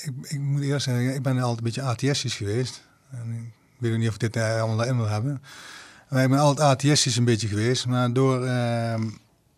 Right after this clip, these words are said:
door de, ik zag mijn vier kinderen, eh, toen Poetin dus, eh, Oekraïne binnenviel.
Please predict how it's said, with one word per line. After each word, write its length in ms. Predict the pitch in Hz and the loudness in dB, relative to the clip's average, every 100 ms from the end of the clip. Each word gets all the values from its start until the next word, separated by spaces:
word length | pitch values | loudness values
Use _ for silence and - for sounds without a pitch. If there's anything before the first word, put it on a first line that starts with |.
| _ _ _ _ _ | _ _ _ _ _
door 260 | 139 131 139 | -4 -2 0
de, 220 | 127 131 127 - | 0 -2 -8 -8
ik 140 | - - | -10 -8
zag 240 | - 151 120 | -2 0 2
mijn 140 | 123 | 2
vier 180 | 135 120 | 2 2
kinderen, 500 | 151 165 156 170 139 - _ _ | 2 0 2 0 -2 -8 _ _
eh, 840 | 160 151 139 131 127 127 123 123 | -10 -6 -2 -2 0 0 0 -2
toen 340 | 120 120 127 131 | -2 -2 -4 -4
Poetin 300 | 147 135 131 | -4 -2 0
dus, 240 | 131 123 - | 0 -2 -2
eh, 1080 | 127 123 120 120 120 120 120 120 120 123 135 | -2 -2 -2 -4 -4 -4 -4 -4 -6 -6 -6
Oekraïne 360 | 127 135 127 | -4 0 0
binnenviel. 480 | 123 127 113 127 143 | 2 0 0 0 -2